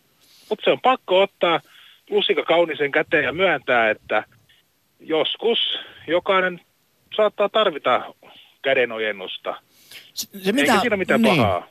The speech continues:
Speaker 2: Se mitä, Late, minä olen ottanut velkaa ja järjestänyt näitä omia velkoja, niin muakin yllätti se,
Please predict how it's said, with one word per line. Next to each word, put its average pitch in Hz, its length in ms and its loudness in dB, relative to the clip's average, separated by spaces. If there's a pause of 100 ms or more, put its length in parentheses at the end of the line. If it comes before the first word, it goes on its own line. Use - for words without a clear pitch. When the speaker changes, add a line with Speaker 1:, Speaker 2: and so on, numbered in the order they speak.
(160)
Speaker 2:
Se 208 120 -2
mitä, 262 160 -2 (320)
Late, 175 280 0
minä 190 340 2
olen 123 460 2 (640)
ottanut 123 380 -4
velkaa 151 380 2
ja 110 100 2 (140)
järjestänyt 135 540 0
näitä 104 240 0 (200)
omia 139 380 4
velkoja, 123 420 2
niin 107 280 2 (540)
muakin 202 340 2
yllätti 214 540 2
se, 147 420 2